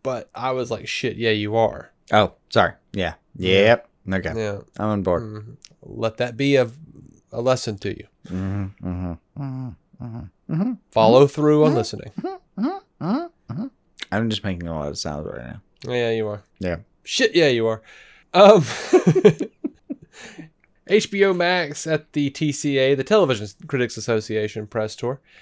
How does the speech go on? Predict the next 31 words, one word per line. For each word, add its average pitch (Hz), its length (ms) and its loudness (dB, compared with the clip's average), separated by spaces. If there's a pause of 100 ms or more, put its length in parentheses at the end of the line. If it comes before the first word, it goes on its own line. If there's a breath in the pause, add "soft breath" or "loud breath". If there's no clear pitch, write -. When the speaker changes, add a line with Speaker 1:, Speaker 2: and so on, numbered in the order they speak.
(140 soft breath)
Speaker 2:
Natural. 90 400 -4
Speaker 1:
uh, 131 280 2 (240)
says, 160 680 0
uh, 151 560 0
they're 202 140 4
still 254 200 0
trying 240 140 4
to 220 60 2
figure 196 320 0
out 185 180 2
what 165 140 -8
they're 175 100 -4
gonna 175 160 -2
be 160 80 -2
doing 170 300 -2
with 156 120 -4
D 156 120 0
C 151 160 -10
Universe 120 360 0
shows - 460 -14 (160)
because 120 960 -2 (160)
D 147 100 -6
C 156 160 -6
Universe 170 320 0
isn't 160 220 -2
necessarily 147 480 0
gone. 131 360 0 (160)
Like, 131 300 0
we're, 147 240 0 (380 loud breath)
they, 160 260 0 (180)
they, 123 180 -8